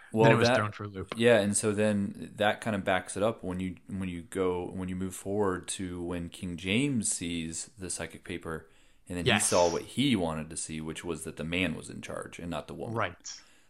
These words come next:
Speaker 1: So
Speaker 2: Right.
Speaker 1: it is, it is kind of indicating, at least in the evidence that just from this episode, that it's not necessarily the doctor controlling what they see on the psychic paper, it's their own mind that controls it.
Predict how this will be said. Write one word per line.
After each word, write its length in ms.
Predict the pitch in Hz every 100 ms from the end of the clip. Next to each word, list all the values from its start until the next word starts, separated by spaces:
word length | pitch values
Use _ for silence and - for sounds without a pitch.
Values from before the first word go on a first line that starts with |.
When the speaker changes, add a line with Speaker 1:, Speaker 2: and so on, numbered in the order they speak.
| -
Speaker 1:
So 140 | 110
Speaker 2:
Right. 100 | 90
Speaker 1:
it 80 | 87
is, 400 | 120 110 90 -
it 160 | 95 98
is 200 | 135 -
kind 300 | - 107 107
of 380 | 92 85 - - _ _ _ -
indicating, 600 | 147 110 101 - 87 85
at 100 | 80
least 220 | 98 104
in 60 | 87
the 120 | 98
evidence 340 | 90 87 87 -
that 280 | 87 - -
just 360 | 104 107 -
from 220 | - 95
this 220 | 87 90 92
episode, 540 | 92 90 - 78 78 - - _ _ -
that 340 | 85 82 - -
it's 180 | -
not 180 | 98 95
necessarily 340 | 90 - 85 80
the 60 |
doctor 540 | 76 87 95 - 82 76
controlling 560 | - 82 87 80 80
what 160 | 78 76
they 120 | 78
see 460 | 76 78 78 76 - _ _ _ _ _ _ -
on 180 | 85
the 60 | 82
psychic 240 | - 73
paper, 260 | 87 80 76
it's 220 | 85 -
their 300 | 82 85 78
own 140 | 78 73
mind 380 | 78 78 - -
that 160 | -
controls 380 | - 69 - -
it. 120 | -